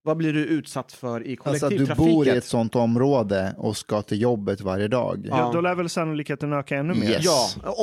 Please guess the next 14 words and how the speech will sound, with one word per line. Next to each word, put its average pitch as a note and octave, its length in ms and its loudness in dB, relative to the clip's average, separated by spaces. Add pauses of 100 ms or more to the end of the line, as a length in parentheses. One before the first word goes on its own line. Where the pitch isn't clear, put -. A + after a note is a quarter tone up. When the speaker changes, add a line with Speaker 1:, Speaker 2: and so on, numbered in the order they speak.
Speaker 1:
om A3 160 0
du, E3+ 260 0
eh, C#3+ 360 0
om F#3 260 -2
du, D3 420 -2
jag D#3+ 120 0
har E3+ 40 -2
pratat D#3 280 -6
med D3 120 -2
många, B2 420 -2
eh, A#2 420 -4
typ, - 340 -10
eh, A2 240 -6
personer. G#2 720 -6